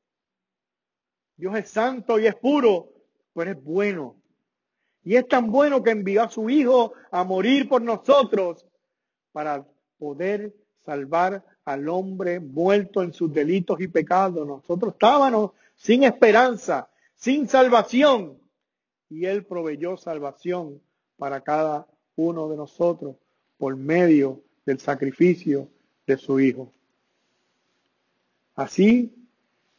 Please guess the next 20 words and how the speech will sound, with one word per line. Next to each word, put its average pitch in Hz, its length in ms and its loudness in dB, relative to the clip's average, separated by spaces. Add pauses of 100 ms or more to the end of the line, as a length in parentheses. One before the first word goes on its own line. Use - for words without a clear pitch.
(260)
es 147 140 -2
el 165 100 4
mensaje 151 840 2 (180)
poderoso 143 800 0
del 143 160 -4
Evangelio. 143 640 -2
Y - 20 -8
si 139 220 -4
tú 302 440 4 (440)
que 175 100 2
estás 208 300 6
aquí 247 420 0 (320)
en 160 100 -6
esta 175 220 2
tarde 208 540 4 (340)
no 175 140 -2
has 208 100 -6
conocido 233 800 0
a 185 80 2
Jesucristo, 175 800 -8